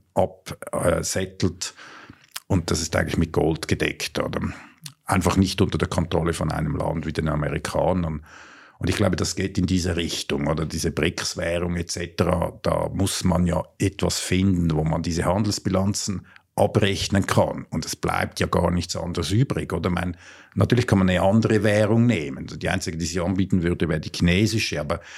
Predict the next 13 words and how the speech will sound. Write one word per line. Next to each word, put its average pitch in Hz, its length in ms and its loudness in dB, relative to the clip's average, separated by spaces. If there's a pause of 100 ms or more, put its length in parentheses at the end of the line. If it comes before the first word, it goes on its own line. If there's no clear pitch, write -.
(440)
man 104 140 4
muss 101 140 4
schon 110 160 -2
sehen, 107 260 2
nach 92 120 0
dem 98 100 0
Zweiten 95 540 0
Weltkrieg, 95 760 2 (340)
nebst 110 460 2
den, 101 180 2
ähm, 92 480 2 (360)
ökonomischen 104 920 2
Situationen, 98 880 -4